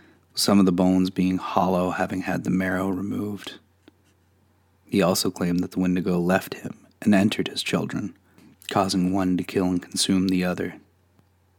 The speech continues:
With such depraved details, including the hanging of his infant,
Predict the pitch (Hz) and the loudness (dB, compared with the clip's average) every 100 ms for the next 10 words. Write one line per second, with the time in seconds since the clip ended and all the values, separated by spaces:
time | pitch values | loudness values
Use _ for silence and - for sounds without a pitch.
0 | _ _ - 98 110 107 - 101 - 98 | _ _ -2 0 2 2 0 2 2 4
1 | 107 113 95 90 95 87 90 90 87 92 | 2 2 2 2 0 -2 0 -2 0 0
2 | 98 90 90 - 92 92 92 95 104 104 | 2 0 -2 -4 -2 0 0 0 -2 0
3 | 87 85 - | -2 -2 -6